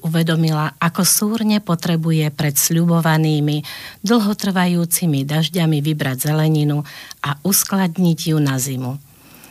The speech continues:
Mala na to vymedzených pár hodín,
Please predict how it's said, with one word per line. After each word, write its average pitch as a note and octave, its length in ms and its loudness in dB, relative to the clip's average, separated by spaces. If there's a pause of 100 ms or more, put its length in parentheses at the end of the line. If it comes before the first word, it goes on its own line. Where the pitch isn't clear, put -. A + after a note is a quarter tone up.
(200)
Mala E3 240 4
na D#3+ 160 2
to D#3+ 160 -4
vymedzených E3 720 0
pár G3 320 0
hodín, C#3+ 480 -2